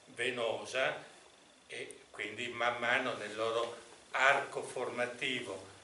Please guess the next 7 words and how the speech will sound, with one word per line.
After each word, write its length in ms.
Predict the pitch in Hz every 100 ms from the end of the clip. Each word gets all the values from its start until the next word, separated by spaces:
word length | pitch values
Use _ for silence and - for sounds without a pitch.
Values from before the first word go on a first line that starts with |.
| -
dei 220 | - 113 110
cinque 440 | 123 113 143 127
anni 340 | 110 123 117 - - - - -
arriveranno 800 | - 113 113 113 117 120 123 120
certamente, 960 | - 131 - 139 139 135 - 113 110 - - - - -
proseguendo, 800 | - 107 - 113 107 113 117 113
eh, 600 | 113 - - 156 156 131